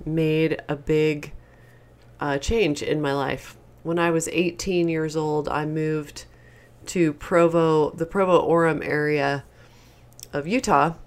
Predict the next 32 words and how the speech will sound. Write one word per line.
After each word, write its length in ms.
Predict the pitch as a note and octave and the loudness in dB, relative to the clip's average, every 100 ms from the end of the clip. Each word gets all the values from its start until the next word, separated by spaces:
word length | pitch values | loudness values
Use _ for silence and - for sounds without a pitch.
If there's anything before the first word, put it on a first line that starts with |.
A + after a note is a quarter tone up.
| - | -10
to 100 | E3 | -2
go 120 | E3+ | -2
to 40 | |
college. 580 | E3+ A3+ C4 D3 - - - - - - - - | 0 0 0 0 -4 -10 -16 -20 -20 -20 -20 -8
And 400 | F3 F3 E3 D#3+ | -2 0 2 2
I've 240 | D#3+ E3 | 0 0
lived 200 | F#3 F3+ | -2 0
there 100 | F#3 | 0
for 140 | F3 | 0
thirty-three 500 | E3+ F3 E3+ E3+ E3+ | -2 0 0 0 0
years, 340 | E3 D#3+ D#3+ D#3 | 2 2 2 -2
and 280 | - D#3 D3+ | -4 -4 -4
recently 520 | E3 F3 D#3 D#3 D#3 | -4 -4 -4 -4 -4
my 580 | D3+ D3 D3 D3+ D3+ C#3 | -4 -4 -2 -2 -4 -6
youngest 840 | D3+ D#3+ E3+ F#3 G3 - - - - - | -6 -2 -2 0 -2 -2 -6 -8 -14 -10
son 440 | - D#3+ B2+ D3 | -4 0 0 0
of 340 | - D3 C#3+ - | -2 -4 -4 -4
my 220 | D3+ C#3+ | -2 -2
four 240 | - D3 | -2 -4
children 500 | C#3+ C#3+ C#3+ C#3+ C#3 C3+ - | -4 -6 -4 -4 -6 -10 -18
turned 400 | - D#3+ D3 C#3+ - | -12 -6 -4 -6 -6
eighteen. 600 | C#3+ - - D3+ A#2 B2 - - - - - - - - - | -8 -8 -8 -6 -6 -10 -16 -20 -20 -20 -20 -20 -20 -18 -8
And 760 | D3+ D3+ D3+ D3+ D3+ D#3 - - - | -4 -2 -2 -4 -4 -6 -8 -10 -10
I 200 | D#3+ E3 | -4 0
had 280 | E3+ F3 D#3 | 0 0 -2
been 200 | D#3 E3 | 0 -2
planning 380 | E3 E3 E3 F3 | -2 -2 -2 -2
a 100 | - | -2
move 280 | D#3+ D#3 D#3 | -2 -2 -4
to 80 | D#3 | -8
Park 260 | - D3 | -6 -6
City. 300 | - C#4 D3 | -4 -2 -2